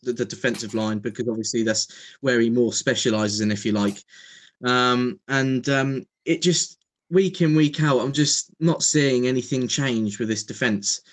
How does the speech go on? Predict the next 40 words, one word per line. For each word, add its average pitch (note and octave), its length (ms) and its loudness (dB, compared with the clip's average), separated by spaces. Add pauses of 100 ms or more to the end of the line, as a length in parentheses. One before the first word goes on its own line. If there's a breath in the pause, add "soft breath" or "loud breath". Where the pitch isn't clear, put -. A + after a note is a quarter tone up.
(180 soft breath)
They're B2 80 -4
making C3 260 0
the B2+ 60 -2
same E3+ 320 2
mistakes. - 720 0 (460)
You B2+ 100 -4
know, A#2+ 280 4 (500)
Mustafi's D3+ 600 0
looking D3 280 0
like B2+ 200 0
a B2 40 0
liability, A#2+ 540 2
like A#2 220 0
we A2 80 -12
say, G2+ 380 -4
like A#2 260 -4
you're A#2 80 -16
saying, A2 280 -2
like A2 220 -4
your A2+ 160 0
concern A2+ 520 -2
is. - 260 -6 (600 loud breath)
Um, D3 180 -4 (200)
you E3 100 0
know, D3 200 0 (520)
where, F#3 360 4
where, F#3 320 4
why F#3+ 280 4
aren't F3 200 0
we C#3+ 160 4
addressing C#3 420 0
these B2+ 180 0
problems? G#2+ 600 -2
What, D3 220 0
what D#3 240 2
is D3+ 160 2
the C#3+ 100 -2
problem? B2 460 0
You C3+ 100 -4
know, C3 180 0